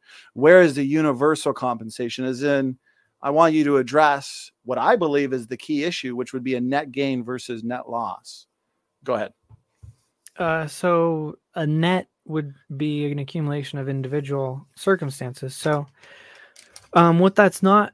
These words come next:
Speaker 2: taking into account is that there aren't fixed effects. So epistasis effects wouldn't be counted necessarily as a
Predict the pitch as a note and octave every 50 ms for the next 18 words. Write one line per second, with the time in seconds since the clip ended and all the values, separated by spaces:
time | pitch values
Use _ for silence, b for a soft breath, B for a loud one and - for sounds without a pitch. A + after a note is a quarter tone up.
0 | _ _ - F#3+ G#3 A3 G3+ G3+ F#3+ F#3 F3+ D#3+ D#3+ C#3+ C#3 C#3+ - - - B3+
1 | B3 G3+ - - D#3 D#3+ D#3 D3+ E3 E3 D#3+ - D#3+ D#3+ D#3+ - - D#3 D#3+ E3
2 | D#3 - - - - - - E3 D#3+ - - - - C#3 - - - G3+ F3 -
3 | - - _ - - - - - _ - - - E3 D#3+ D#3 D#3 D3+ - - _
4 | _ _ _ _ _ _ _ _ _ _ _ _ _ _ _ _ _ _ _ _
5 | _ _ _ _ E3 F3+ - F#3+ E3+ - - G3+ G3+ G3 - F3 - D3 - -
6 | D#3+ D#3 D3+ - - - C#3+ C#3+ D#3 D3+ D3+ C#3+ D3 - _ _ _ _ _ _
7 | _ _ _ _ _ _ _ _ _ _ _ _ _ _ _ _ _ _ _ _
8 | _ _ _ _ _ _ _ - E3 C3+ - E3 D3+ - - - - C#3+ D3 D#3
9 | E3+ E3+ - F#3+ F#3 E3+ F3+ F3 F3 - F3+ E3 - - F#3 F#3 G3 G3 F#3+ F#3
10 | D#3 - D3 D3 D3 C#3+ D3 C#3+ C#3+ C#3 C3+ C3 C3 C3+